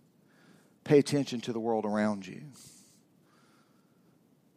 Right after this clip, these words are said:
Understand your humanity. It's okay to argue with God, but in the end, do what God tells you to do.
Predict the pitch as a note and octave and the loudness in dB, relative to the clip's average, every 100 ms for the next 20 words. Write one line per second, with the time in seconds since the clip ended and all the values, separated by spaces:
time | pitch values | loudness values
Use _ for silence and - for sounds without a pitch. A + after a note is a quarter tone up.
0 | _ _ _ - B2+ B2 - C3+ C#3 A#2 | _ _ _ -8 -4 -4 0 0 0 -2
1 | G#2 A#2 G2 G#2+ A2 F#2 F#2+ - C3 - | -8 -6 -2 0 0 -2 -4 -6 -8 -2
2 | B2+ C3 A2+ F#2+ A#2 A2 G2+ - G2+ G#2+ | 2 4 2 0 -2 -6 -8 -2 2 2
3 | A#2 G#2+ G#2 F2+ G#2 A#2 G#2+ A2+ G#2+ F#2 | 2 0 -4 -4 -4 -4 -4 -6 -8 -6
4 | G2 G2 - A#2 G2+ G2 F#2 G2+ G#2 G#2 | -4 -6 -4 -6 -4 -8 -8 -6 -8 -10